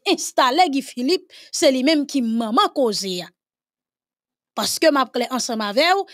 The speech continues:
si nou di nou pa nan caricom, si nou di nou pa nan blan, donk se kanpe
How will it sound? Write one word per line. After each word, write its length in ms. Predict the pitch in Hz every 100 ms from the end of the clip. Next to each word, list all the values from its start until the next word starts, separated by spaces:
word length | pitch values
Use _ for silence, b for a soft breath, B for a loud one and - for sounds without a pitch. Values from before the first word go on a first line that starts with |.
| B
si 240 | - - 508
nou 180 | 480
di 120 | 285 294
nou 140 | 277
pa 120 | 277 254
nan 160 | 226
caricom, 640 | 226 214 202 190 381 427 302 - _ _ _ _ _ _ b
si 160 | - 480 480
nou 140 | 440
di 100 | 320
nou 120 | 302 269
pa 140 | 262
nan 180 | 233 214
blan, 240 | 233 339 392 _
donk 200 | - 262
se 180 | - 339
kanpe 500 | 320 - 359 - 453